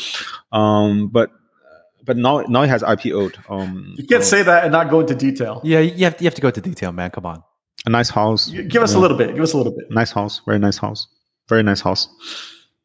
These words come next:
Speaker 2: So he comes from a wealthy family, or this is, he's using the money from the company?
Speaker 1: No, just nice house. I mean, that's, uh, uh, uh, as much to do as, as I can
Speaker 2: Okay.
Speaker 1: say. And, uh, and yeah,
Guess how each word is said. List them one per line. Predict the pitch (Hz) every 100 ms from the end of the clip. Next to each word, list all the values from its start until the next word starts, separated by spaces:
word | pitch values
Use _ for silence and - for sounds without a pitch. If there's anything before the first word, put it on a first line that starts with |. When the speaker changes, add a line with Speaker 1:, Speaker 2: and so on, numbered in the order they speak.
| _ _ _ _ _ _ _ _ _ -
Speaker 2:
So | 156
he |
comes | 156 170
from | 160
a |
wealthy | 143 143 143
family, | 135 131 156 165
or | 135 123 113
this | 117
is, | 127 113
he's | - 117
using | 135 131 123
the |
money | 117 120 120 120
from | 117
the | 101
company? | 135 151 170 180 - - -
Speaker 1:
No, | 143 120
just | - -
nice | 110 107
house. | 110 107 - -
I |
mean, | 101 98 117 104 _ _ - - - - - - _ _
that's, | 107
uh, | - 101
uh, | - 110 -
uh, | - - - -
as | -
much | 143 147
to | 147
do | 135 139
as, | - 131 - - -
as | 131 143
I | 127
can | 135
Speaker 2:
Okay. | 131
Speaker 1:
say. | 151 135 160 - -
And, | 113 110 107
uh, | 107 104 101
and | 80 110 110 107 107 -
yeah, | 147